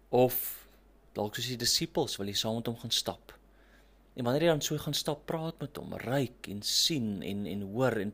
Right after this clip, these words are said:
praat met hom oor dit wat jy ruik, sien en hoor. En jou liggaam wat beweeg. So in hierdie week gaan wees net by hom. En onthou, wees mans genoeg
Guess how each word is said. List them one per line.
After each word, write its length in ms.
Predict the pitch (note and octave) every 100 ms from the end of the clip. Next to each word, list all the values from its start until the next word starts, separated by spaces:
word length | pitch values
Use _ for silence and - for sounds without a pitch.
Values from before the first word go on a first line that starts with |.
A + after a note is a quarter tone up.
| -
praat 240 | C3+ C3+
met 80 | C3
hom 140 | B2
oor 120 | G#2+ G2
dit 100 | G#2
wat 120 | -
jy 120 | F#2+
ruik, 280 | G2 G2 - - - - - -
sien 280 | - G2+ G2
en 140 | F#2+
hoor. 160 | E2+ F#2
En 120 | G2+
jou 120 | A2
liggaam 320 | A2 A#2 D#3 A#2+
wat 120 | -
beweeg. 360 | F2+ - - - - - _ _ _ - - - _ _ - - - _
So 120 | -
in 80 | C#3
hierdie 160 | C#3+ D3
week 400 | F#2+ G2 F#2+ -
gaan 160 | A2+ F#2
wees 340 | G2 B2 A#2+ G2
net 340 | E2+ - - - - - - - - - -
by 300 | F2 F#2 F#2
hom. 300 | F2 F2 D#2 - - - - - - - _ - - - - - - - - _ _ - _ _ - - - -
En 160 | B2
onthou, 220 | A2 G#2+ A2+
wees 220 | A#2 -
mans 340 | G2+ G#2+ A#2+ -
genoeg 320 | F#2 D2+ -